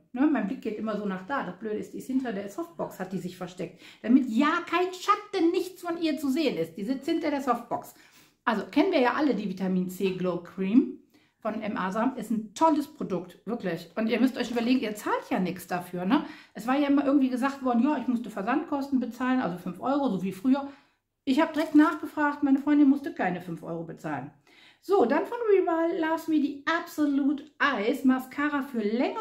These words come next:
und Volumen. Kenn ich auch noch nicht. Das finde ich ja jetzt so spannend, ne? Bin ja in Versuchung zu sagen, die kriegst du nicht mehr. Ich will das selber ausprobieren. <laughs> Also es ist echt eine tolle Box. Dann von Rival Loves Me der Brow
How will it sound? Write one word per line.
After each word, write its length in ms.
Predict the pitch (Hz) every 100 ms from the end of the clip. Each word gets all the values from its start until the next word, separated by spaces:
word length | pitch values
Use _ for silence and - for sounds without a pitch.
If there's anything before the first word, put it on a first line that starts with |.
| 403
und 80 | 311
Volumen. 640 | 262 262 226 208 311 - - _ _ -
Kenn 240 | - 285
ich 240 | - -
auch 200 | - -
noch 200 | 180 165
nicht. 380 | 156 143 - _ _ _ _ _ _ _ _ _
Das 160 | - -
finde 160 | 392
ich 60 | 359
ja 80 | 370
jetzt 120 | -
so 80 | 339
spannend, 400 | - 185 156 160
ne? 260 | 254 - - _ _ -
Bin 100 | 277
ja 80 | 294
in 80 |
Versuchung 400 | 269 233 277 269
zu 100 | -
sagen, 240 | 247 269 262
die 120 | 233
kriegst 180 | 294 -
du 60 |
nicht 180 | 180 -
mehr. 100 | 175
Ich 120 | 170
will 80 | 202
das 120 | 202
selber 220 | 208 190 160
ausprobieren. 560 | 165 - 196 - 381 -
<laughs> 40 | 453 - - - - 415 - - - -
Also 160 | 226
es 160 | 262 -
ist 100 | -
echt 160 | 254 -
eine 220 | 208 -
tolle 320 | 392 605 294
Box. 520 | 180 185 170 - - _ _ _ _ - _
Dann 180 | 330 466 494
von 240 | 339 262
Rival 400 | 254 233 247 240
Loves 320 | 233 254 269
Me 160 | 294 302
der 180 | 226 214
Brow 640 | 175 - 233 302 403 453